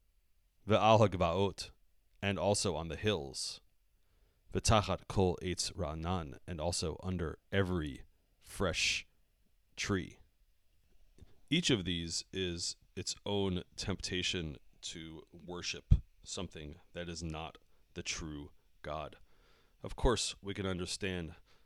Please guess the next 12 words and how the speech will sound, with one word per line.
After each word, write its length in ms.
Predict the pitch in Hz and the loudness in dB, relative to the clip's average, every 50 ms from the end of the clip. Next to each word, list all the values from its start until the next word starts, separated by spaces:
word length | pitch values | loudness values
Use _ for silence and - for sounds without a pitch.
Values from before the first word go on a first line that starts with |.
| - _ - | -20 _ -10
mountains. 640 | - 80 90 95 - - 80 57 - - - - - - _ - - - - - - | -6 -4 -4 -4 -4 -6 -10 -8 -6 -6 -6 -8 -10 -16 _ -20 -20 -20 -20 -10 -8
We 120 | 92 95 | -8 -4
can 100 | - 98 | -2 -2
understand 920 | 98 95 85 87 - - - - - 101 95 95 92 92 90 85 80 82 - _ - - | -2 -2 -2 -4 -4 -4 -4 -2 -2 -2 -2 0 0 -2 -2 -4 -6 -10 -14 _ -16 -14
the 480 | 92 87 92 85 85 82 82 85 87 - | -10 -8 -6 -6 -6 -6 -6 -8 -10 -10
desire 580 | 98 95 90 82 87 90 87 92 95 90 85 82 | -8 -8 -6 -4 -2 0 2 2 2 0 0 -2
to 140 | - - 90 | -4 -6 -6
go 280 | 78 85 87 85 87 - | -4 -2 -2 -2 -2 -2
outside 580 | - 90 90 - - - - 95 87 92 101 | -4 -4 -2 0 0 2 4 6 6 6 4
of 320 | 95 82 73 65 - - - - - _ _ _ _ _ _ _ _ - | 2 0 -2 -6 -10 -12 -14 -14 -18 _ _ _ _ _ _ _ _ -4
and 240 | - 98 104 104 87 | -2 0 0 0 0
beyond 560 | 101 95 87 87 95 95 92 87 80 - | 2 2 4 4 4 4 4 0 -2 -8